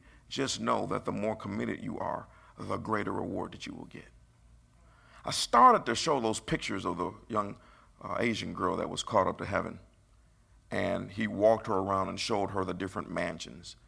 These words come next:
and how some mansions were, like, who knows how many times multiplied bigger than planet Earth.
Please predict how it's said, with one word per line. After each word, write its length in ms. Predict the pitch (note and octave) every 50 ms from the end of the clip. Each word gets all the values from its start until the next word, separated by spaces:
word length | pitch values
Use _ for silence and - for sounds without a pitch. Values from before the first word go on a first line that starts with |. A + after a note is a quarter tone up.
| - - - - - - - -
and 140 | G#2+ G2+ G2
how 140 | G2 F#2+ F2+
some 320 | F#2 - - A2 G#2 G2+
mansions 480 | G2 F#2+ F#2 F#2+ F#2+ - F2+ F#2 F2+ E2+
were, 360 | E2+ E2+ D#2+ D#2 D#2+ E2+ - -
like, 220 | - E2+ D#2+ - - - - - - - - - - - - - - - - - - - - -
who 260 | - - - D#3 C#3
knows 260 | A#2 G2 F#2+ F2+ F2 F2+
how 240 | - - G#2+ G#2
many 180 | G2 F#2+ F#2 F2+
times 320 | - - F#2+ F#2 F#2 F2+
multiplied 760 | F2+ F2+ F#2+ G2 F#2+ G2 - - - G#2+ F#2 F2+ E2+ - - -
bigger 260 | A2+ A2 F#2 F#2+ F2+
than 200 | F2 F2 F2 F2
planet 340 | - - F2+ F2+ E2+ - - - -
Earth. 380 | F#2 F2 F2+ G2 - - -